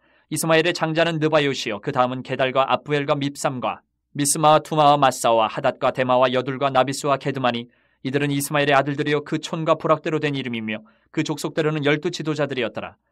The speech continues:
이스마엘은 향년이 백삼십칠 세의 기운이 다하여 죽어 자기 백성에게로 돌아갔고, 그 자손들은 하윌라에서부터 아수르로 통하는 애굽 왕술까지 이르러 그 모든 형제의 맞은편에 거주하였더라.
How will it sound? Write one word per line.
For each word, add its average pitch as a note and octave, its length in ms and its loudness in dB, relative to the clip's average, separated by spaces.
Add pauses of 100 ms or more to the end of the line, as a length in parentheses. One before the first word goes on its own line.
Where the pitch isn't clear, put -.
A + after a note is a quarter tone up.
(180)
이스마엘은 E3 460 0
향년이 F3+ 360 -4
백삼십칠 F3+ 640 -8
세의 D#3+ 220 -2
기운이 D3 320 -4
다하여 B2 320 0
죽어 G#2 300 -8
자기 C3 200 -4
백성에게로 B2 540 -6
돌아갔고, A#2+ 560 -6 (240)
그 C#3+ 100 -8
자손들은 C3+ 540 -2
하윌라에서부터 C#3+ 800 0
아수르로 D3 460 0
통하는 D#3 380 -2
애굽 D#3+ 220 0
왕술까지 D#3+ 540 -2
이르러 A#2 360 -4
그 D#3+ 100 -4
모든 D3+ 320 -2
형제의 E3 260 -4
맞은편에 D3 480 0
거주하였더라. A2+ 720 -4